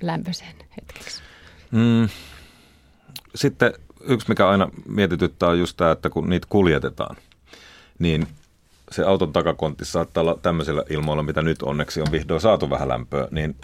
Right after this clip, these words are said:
Speaker 2: mut sehän on hirvittävä pätsi. Ja,
Speaker 1: Mm.
Speaker 2: ja tota, sit kun kaupasta ottaa ne muovikassit täyteen kaikenlaista, niin siinä menee jo suuri osa melkein pilalle sen matkan aikana, jos on useampi tunti.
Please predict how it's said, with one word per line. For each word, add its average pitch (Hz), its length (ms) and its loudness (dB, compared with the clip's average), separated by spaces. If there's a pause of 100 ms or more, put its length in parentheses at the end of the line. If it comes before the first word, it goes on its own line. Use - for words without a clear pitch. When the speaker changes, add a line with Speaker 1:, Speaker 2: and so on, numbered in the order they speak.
(160)
Speaker 2:
mut 82 140 -6
sehän 87 240 2
on 82 80 0
hirvittävä 76 540 0
pätsi. - 380 -2 (460)
Ja, 80 120 2
Speaker 1:
Mm. 90 80 0
Speaker 2:
ja 80 100 0
tota, 80 340 -2
sit 90 160 -2
kun 82 140 -4
kaupasta 80 420 0
ottaa 73 280 -2
ne 73 60 -2
muovikassit 78 600 -2
täyteen 71 360 -4
kaikenlaista, 69 640 -2
niin 69 260 -6 (460)
siinä 82 220 0
menee 85 240 4
jo 82 100 2
suuri 80 260 2
osa 73 300 0
melkein 80 440 -2 (920)
pilalle 90 320 6
sen 92 140 0
matkan 85 440 0
aikana, 58 280 -8
jos - 180 -10
on - 100 -4
useampi 67 360 -6
tunti. 64 300 -8